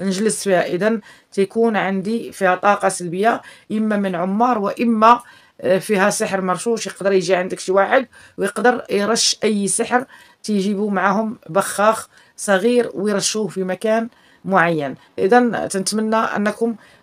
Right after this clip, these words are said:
تسمعوا هذا الفيديو إلى الأخير، وتخليوا لنا دائما التشجيعات ديالكم،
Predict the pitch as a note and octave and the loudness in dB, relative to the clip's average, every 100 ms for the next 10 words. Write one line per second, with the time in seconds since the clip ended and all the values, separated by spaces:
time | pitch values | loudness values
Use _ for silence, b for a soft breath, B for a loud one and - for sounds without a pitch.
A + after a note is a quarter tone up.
0 | - A#3 A3+ A3 G#3 G#3 G3+ A3 G3 G3+ | -6 -2 2 2 2 -2 0 0 0 0
1 | - G3 A#3 A#3 - F3+ - A3+ G#3+ G#3 | 0 2 0 0 -4 -4 -2 -2 0 -2
2 | G3+ G3 A3 A#3 G#3 G3+ - E3 F#3 F#3 | -2 0 2 2 0 -2 -4 -2 0 0
3 | E3 F#3+ A#3 A#3+ | 0 0 0 -2